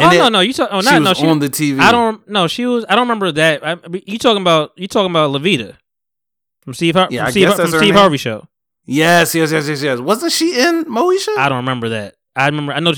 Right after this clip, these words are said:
Speaker 1: I know Steve
Speaker 2: I
Speaker 1: Harvey
Speaker 2: think
Speaker 1: show.
Speaker 2: she was
Speaker 1: But no, they, well, they've been doing, but no, they've been doing that for the whole time though. They've been, they,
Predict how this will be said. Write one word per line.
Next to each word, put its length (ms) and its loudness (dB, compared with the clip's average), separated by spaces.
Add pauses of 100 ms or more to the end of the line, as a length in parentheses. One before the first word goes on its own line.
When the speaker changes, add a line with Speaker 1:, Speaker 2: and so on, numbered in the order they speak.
Speaker 1:
I 80 -2
know 100 0
Steve 220 -2
Speaker 2:
I 40 4
Speaker 1:
Harvey 160 4
Speaker 2:
think 120 0
Speaker 1:
show. 80 0
Speaker 2:
she 80 0
was 260 -4
Speaker 1:
But 120 2
no, 100 4
they, 120 6 (140)
well, 120 4
they've 140 2
been 180 0
doing, 280 4
but 140 0
no, 120 2
they've 140 2
been 180 -2
doing 240 2
that 160 0
for 60 -8
the 60 0
whole 160 2
time 340 -2
though. 180 -8
They've 140 -6
been, 180 -6
they, 140 -4